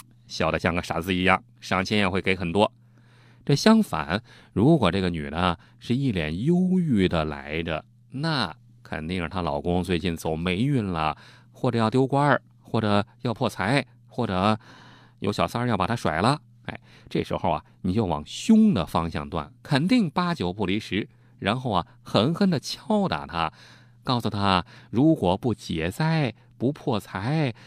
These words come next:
不让你化解化解，那他就得倒霉十年。这时候啊，他就会乖乖地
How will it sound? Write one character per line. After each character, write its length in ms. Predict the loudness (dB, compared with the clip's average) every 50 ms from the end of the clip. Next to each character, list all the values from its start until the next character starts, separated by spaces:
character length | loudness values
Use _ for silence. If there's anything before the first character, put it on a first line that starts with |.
| -20 -20 -8
不 360 | -4 -2 0 2 2 2 2
让 220 | 2 0 -2 -2 -2
你 260 | -2 -2 0 0 -2
化 320 | -4 -2 -2 0 0 0
解 140 | 0 -2 -2
化 200 | -2 -2 -4 -4
解， 460 | -2 -2 -2 -2 0 0 0 0 -2 -2 -6 -14 -20 -6
那 380 | -2 0 2 2 4 2 2 0 -2 -10 _ _ _
他 200 | -10 -6 -6 -4
就 120 | -2 -2
得 100 | -2 -2
倒 280 | -2 0 0 0 0 0
霉 240 | 0 2 0 0 0
十 440 | -2 -4 -8 -10 -4 0 4 4 4
年。 380 | 4 4 2 2 2 0 0 -4 -12 -20 -20 -20 _ _ _ _ _ _
这 280 | -2 0 2 4 4 2
时 140 | 2 0 -2
候 160 | 0 0 0
啊， 180 | 0 0 -2 -6 -12 -20 -20 -12 -4
他 100 | -2 0
就 140 | 0 0 0
会 100 | 0 -2
乖 240 | 0 0 0 0
乖 180 | 0 0 -2 0
地 160 | 0 0 0